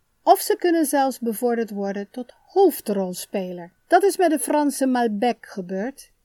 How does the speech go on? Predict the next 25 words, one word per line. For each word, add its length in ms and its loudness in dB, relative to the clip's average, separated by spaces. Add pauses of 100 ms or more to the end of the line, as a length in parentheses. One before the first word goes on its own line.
die 120 -8
in 180 -2
Frankrijk 800 -2
een 320 -8
toevoegdruif 1040 2
was 420 -8
bij 180 2
de 200 -2
eerder 380 2
genoemde 840 2
Bordeauxwijn 920 -2 (100)
en 180 0
die 180 2
in 80 2
een 200 2
nieuw 320 8
land, 540 -6 (420)
in 160 0
het 120 0
hoge 680 4
Andesgebergte, 1080 -4
zich 280 -10
zo 520 0 (120)
thuis 420 0
voelde 440 -8